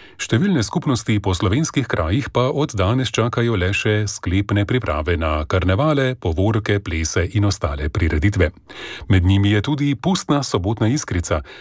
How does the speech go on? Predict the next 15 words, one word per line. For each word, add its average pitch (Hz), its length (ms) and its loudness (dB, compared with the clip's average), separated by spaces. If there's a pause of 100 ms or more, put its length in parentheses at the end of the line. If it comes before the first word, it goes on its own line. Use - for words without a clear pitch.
(220)
ki 107 100 2
stavi 135 360 0
na 92 100 2
dobro 82 320 0
delo 180 320 2
in 127 260 0
upa 170 240 0
na 143 100 0
pomoč 98 460 -2
lačnim 131 420 -2
otrokom 110 520 0
v 120 200 0
treh 143 360 -2
misijonskih 85 680 -2
deželah. 76 520 -2